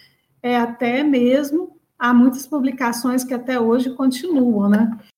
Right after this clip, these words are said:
Inclusive de uns livros aqui interessantes chamados, é, The Male Machine, né, que foi o Mark Fagan Fastow,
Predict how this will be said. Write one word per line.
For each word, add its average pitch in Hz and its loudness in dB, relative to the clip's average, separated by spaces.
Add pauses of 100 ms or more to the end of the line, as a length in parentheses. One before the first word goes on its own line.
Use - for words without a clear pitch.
(120)
Inclusive 240 4
de 233 -2
uns 240 2
livros 233 4
aqui 233 2
interessantes 240 2
chamados, 214 0 (320)
é, 220 4
The 240 4
Male 277 6
Machine, 254 2 (360)
né, 226 0
que 226 -10
foi 233 2
o 214 0
Mark 233 0 (200)
Fagan 254 -2 (420)
Fastow, 240 -2